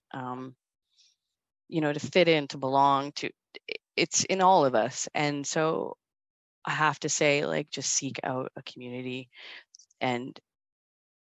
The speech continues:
some people, like, as we're talking, you know, I know we sort of talked a bit before, and, like, someone might be listening to this and, and think, "Oh, no, no, no, I'm not like this at all. Like, Tree's story does not resonate with me."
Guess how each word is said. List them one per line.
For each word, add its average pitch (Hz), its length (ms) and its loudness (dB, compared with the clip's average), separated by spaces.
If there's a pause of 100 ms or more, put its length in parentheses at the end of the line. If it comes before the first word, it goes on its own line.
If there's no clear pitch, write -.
(440)
some 156 260 2
people, 151 540 2
like, - 260 2 (100)
as 139 280 4
we're 131 100 -4
talking, 180 640 4
you 156 120 -4
know, 139 140 0
I 139 80 2
know 139 340 -2
we 151 120 -2
sort 147 140 -2
of 143 60 -4
talked - 220 0
a - 20 -14
bit - 220 -4
before, 180 340 6
and, 165 160 6
like, 156 180 2 (600)
someone 202 340 4
might 165 200 2
be 165 80 2
listening 156 340 2
to 147 100 2
this 139 360 0 (100)
and, 143 240 2 (160)
and 147 180 -2
think, 139 340 0
"Oh, 175 380 8 (560)
no, 175 160 8
no, 160 120 6
no, 139 140 6
I'm 135 120 4
not 135 180 4
like 127 200 2
this - 420 -6
at 127 100 0
all. 139 440 6
Like, 135 360 -4
Tree's 135 260 -2
story 131 320 2
does 113 200 0
not 127 320 0
resonate 127 380 2
with 127 140 -4
me." - 160 -10